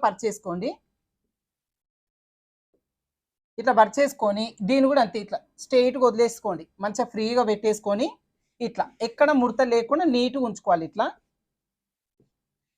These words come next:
ఇలా నీట్గా ఉంచుకొని ఇప్పుడు ఏం చేస్తానంటే ఈ చంక కింద నుంచి ఈ చంక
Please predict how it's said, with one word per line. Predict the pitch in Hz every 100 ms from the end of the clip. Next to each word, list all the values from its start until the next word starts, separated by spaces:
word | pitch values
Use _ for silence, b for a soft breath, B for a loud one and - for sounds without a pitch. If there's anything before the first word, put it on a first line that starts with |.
| _ _
ఇలా | 247 269 240
నీట్గా | 285 302 254
ఉంచుకొని | 202 - 226 190 220 - _
ఇప్పుడు | 254 294 277
ఏం | 285
చేస్తానంటే | 294 262 240 277
ఈ | 294 262
చంక | 240 269 277
కింద | 302 269 262
నుంచి | 262 311 226
ఈ | 254 262
చంక | 254 233